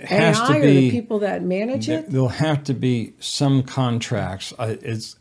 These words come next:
Speaker 1: hard to say to what degree that this will be defined for the actors and in the scripts. That's gonna play out over a period of time,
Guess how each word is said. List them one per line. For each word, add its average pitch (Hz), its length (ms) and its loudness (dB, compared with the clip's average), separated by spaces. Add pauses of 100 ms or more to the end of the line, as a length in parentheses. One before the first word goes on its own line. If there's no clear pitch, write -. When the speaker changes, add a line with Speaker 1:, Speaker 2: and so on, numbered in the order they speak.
(140)
Speaker 1:
hard 175 400 -2
to 120 60 -2
say 117 480 2 (100)
to 131 180 -2
what 117 760 0
degree 113 800 0 (200)
that 117 460 -4
this 139 300 4
will 131 100 2
be 113 220 0
defined 104 800 -2
for - 180 -2
the 113 180 -2
actors 117 680 -2 (140)
and 101 240 -8 (100)
in 135 260 4
the 120 100 2
scripts. - 720 -2 (260)
That's 165 240 4
gonna 147 220 0
play 131 400 2
out 123 180 2
over 104 140 -4
a 101 40 -6
period 117 380 0
of 90 160 -6
time, 87 600 -2